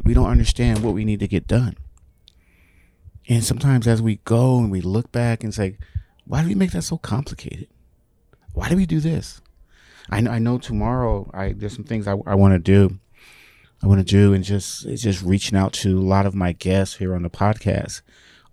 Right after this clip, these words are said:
Awesome people who listen to our podcast. I, I, you know, we, we have, we, we have our, we have our people who on the podcast is just,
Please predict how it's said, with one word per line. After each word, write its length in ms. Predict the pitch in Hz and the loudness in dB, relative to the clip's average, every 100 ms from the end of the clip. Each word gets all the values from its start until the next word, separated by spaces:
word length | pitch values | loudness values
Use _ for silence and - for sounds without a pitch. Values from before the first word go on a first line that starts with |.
| - | -2
Awesome 400 | 110 117 - 85 | 0 2 -2 -4
people 320 | - 98 98 | -4 -2 -2
who 60 | 87 | -2
listen 240 | 92 87 | -6 -10
to 140 | - | -6
our 80 | 85 | -6
podcast. 640 | - 92 87 - 87 85 90 | -6 -6 -6 -8 -10 -8 -4
I, 220 | 98 - | -4 -2
I, 20 | |
you 140 | 98 101 | -2 0
know, 260 | 98 95 - - - - _ - | 0 -2 -4 -16 -20 -20 _ 0
we, 200 | 160 214 | 4 6
we 120 | 220 196 | 8 6
have, 160 | 131 - | 6 2
we, 180 | 104 - | -4 -2
we 160 | 180 | 4
have 220 | 165 131 104 | 6 6 6
our, 220 | 98 95 | 2 2
we 140 | 120 110 | -2 0
have 200 | 95 95 | 2 2
our 120 | 90 | 0
people 400 | - 98 98 92 | -2 -2 0 2
who 280 | 95 90 87 | 2 0 0
on 100 | 95 | -2
the 60 | 90 | 0
podcast 560 | 98 90 - 90 90 | 0 0 0 -2 -2
is 100 | - | -6
just, 340 | 98 92 - | -6 -6 -10